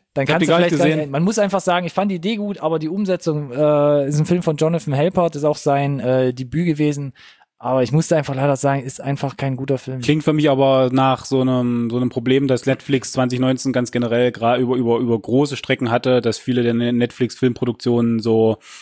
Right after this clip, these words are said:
Speaker 2: weiß ich nicht, also hast zwar vom Cast bekannte Leute, die da irgendwie versucht, versuchen, das so ein bisschen zu pushen,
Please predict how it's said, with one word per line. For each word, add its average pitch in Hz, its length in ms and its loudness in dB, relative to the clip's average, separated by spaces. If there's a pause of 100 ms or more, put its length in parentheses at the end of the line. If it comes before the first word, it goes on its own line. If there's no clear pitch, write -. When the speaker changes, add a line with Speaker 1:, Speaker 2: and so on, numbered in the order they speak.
(880)
Speaker 2:
weiß 120 160 2
ich 123 60 0
nicht, 117 260 -4 (240)
also 120 120 -2
hast 127 220 0
zwar 131 500 2 (520)
vom 123 160 -4
Cast 135 320 0
bekannte 135 280 2
Leute, 165 480 2
die 143 120 -2
da 135 120 2
irgendwie 127 520 2
versucht, 127 400 -6
versuchen, 131 420 -6
das 127 160 0
so 135 80 -2
ein 131 40 0
bisschen 123 180 -6
zu 123 100 -8
pushen, 160 380 0